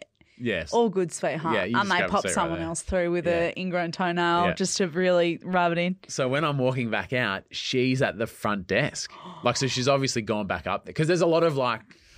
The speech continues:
Speaker 1: "Oh, I just wanted to, uh, w-, how we, you know."
Speaker 2: Yeah.
Speaker 1: Um,
Speaker 2: And fair enough, 'cause, like, let's assume that this
Speaker 1: Yeah.
Speaker 2: girl is in pain, whatever it may be.
Speaker 1: Like seven.
Speaker 2: You, you get antsy when you're sitting there and you're
Speaker 1: Absolutely.
Speaker 2: like, "Is someone, can someone just, like,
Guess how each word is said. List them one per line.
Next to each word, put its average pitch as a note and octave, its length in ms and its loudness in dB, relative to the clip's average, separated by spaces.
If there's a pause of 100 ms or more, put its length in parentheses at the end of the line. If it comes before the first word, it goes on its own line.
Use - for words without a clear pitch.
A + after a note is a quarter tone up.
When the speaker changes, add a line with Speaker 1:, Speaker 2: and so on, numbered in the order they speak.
(160)
Speaker 1:
"Oh, D#3+ 60 -2
I D#3+ 60 -2
just C#3+ 160 -6
wanted C#3+ 200 -6
to, C#3 100 -4 (160)
uh, - 60 -14
w-, B2+ 240 -6
how B2+ 160 -4
we, B2 240 -4
you B2 140 -6
know." A#2 120 -10
Speaker 2:
Yeah. D#3 520 0 (100)
Speaker 1:
Um, B2 320 -2
Speaker 2:
And F4+ 180 4
fair F#4+ 320 4
enough, C#4 140 0
'cause, B3 240 -2 (160)
like, A#3 400 2
let's D#4+ 240 2
assume F3 360 -2
that G3+ 120 -2
this G3 200 0
Speaker 1:
Yeah. G#3 100 4
Speaker 2:
girl F3+ 180 4
is A#3+ 160 2
in F#3 120 0
pain, E3+ 360 0
whatever A#3 300 4 (120)
it A3+ 140 0
may F#3+ 180 2
be. F3 400 2
Speaker 1:
Like - 160 0
seven. - 260 2
Speaker 2:
You, - 100 2 (180)
you A#3+ 180 0
get D4 240 2
antsy F#3 480 0
when F3+ 160 0
you're F3+ 80 0
sitting F3+ 320 -2
there - 120 2
and A3+ 220 0
you're B3 140 4
Speaker 1:
Absolutely. A#3+ 200 -2
Speaker 2:
like, D4+ 80 -2
"Is - 60 -2
someone, E4+ 300 0
can E4 160 0
someone F#4+ 220 2
just, E4 240 0
like, A#3+ 220 4